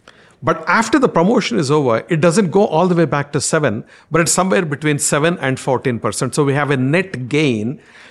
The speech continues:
So this is a way we say, "Look, purpose is truly driving the business." So you follow your purpose,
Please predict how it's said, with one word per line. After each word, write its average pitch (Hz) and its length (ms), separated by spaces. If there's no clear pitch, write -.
So - 160
this 214 240
is 269 100
a 220 60
way 202 160
we 185 140
say, 202 200
"Look, 185 340
purpose 180 540
is - 240
truly 214 600
driving 143 380
the 131 100
business." 101 480
So - 160
you 151 180
follow 190 360
your 196 180
purpose, 135 540